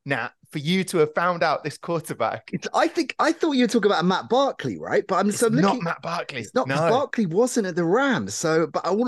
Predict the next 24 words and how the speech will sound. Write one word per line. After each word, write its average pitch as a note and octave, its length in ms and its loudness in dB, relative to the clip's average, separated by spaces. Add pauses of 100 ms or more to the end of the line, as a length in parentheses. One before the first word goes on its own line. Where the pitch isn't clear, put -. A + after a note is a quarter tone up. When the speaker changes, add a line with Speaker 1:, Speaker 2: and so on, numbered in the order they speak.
(120)
Speaker 2:
now A#3 180 2
I've B3+ 120 2
got E3+ 180 0
Barkley F#3 360 2
in D#3+ 60 -2
my D3 120 0
head. F3+ 260 0
I C#3 80 0
can't G#3+ 360 -2
get, F3+ 260 -2 (100)
Speaker 1:
<laughs> - 100 -20
You - 300 -4
Speaker 2:
I - 100 -4
Speaker 1:
can't E3+ 60 -8
Speaker 2:
can't A3+ 180 2
Speaker 1:
get A3+ 180 2
Barkley G3+ 340 2
out. C#3 180 -2 (160)
Well, F#3 300 4
we E3+ 100 4
know F#3 160 4
who E3+ 120 4
you're F#3 220 4
taking. C#3 480 -2